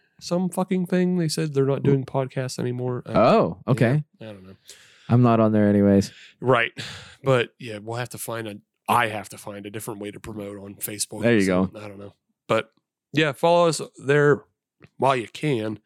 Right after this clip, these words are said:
Speaker 1: And then if you wanna listen to brand new episodes of the Hop Nation U S A podcast every Friday, as you should, then search Hop Nation U S A on your favorite podcatcher like Spotify, Google Podcasts, Apple Podcasts,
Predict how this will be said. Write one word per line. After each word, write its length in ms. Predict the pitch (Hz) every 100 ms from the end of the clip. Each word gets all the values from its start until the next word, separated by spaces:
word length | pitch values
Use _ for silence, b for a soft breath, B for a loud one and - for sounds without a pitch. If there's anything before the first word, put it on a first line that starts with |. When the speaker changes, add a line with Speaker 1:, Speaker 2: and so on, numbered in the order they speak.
| b b b b b -
Speaker 1:
And 260 | 113 110
then 640 | 131 139 120 117 135 135 104 -
if 220 | 127 117
you 100 | 117
wanna 180 | 139 123
listen 260 | 123 127
to 60 | 113
brand 300 | 104 156 143
new 160 | 127 123
episodes 420 | 117 110 117 110
of 120 | 123
the 80 | 110
Hop 160 | 113
Nation 280 | 107 110 110
U 80 | 107
S 100 | 104
A 80 | 107
podcast 420 | 123 110 107 98
every 220 | 131 110
Friday, 400 | 117 113 107 101
as 160 | 110 104
you 60 | 104
should, 340 | 160 151 143 -
then 320 | 135 143 135
search 300 | - 143 135
Hop 120 | 131
Nation 260 | 135 123 123
U 120 | 127
S 120 | 127
A 200 | 135 131
on 80 | 131
your 120 | 123
favorite 580 | - - 113 127 135 135
podcatcher 500 | 160 180 113 - 101
like 200 | 104 123
Spotify, 680 | - 127 123 123 131 131 123
Google 240 | 113 117
Podcasts, 480 | 117 113 107 110 104
Apple 220 | 110 101
Podcasts, 560 | 107 104 98 104 101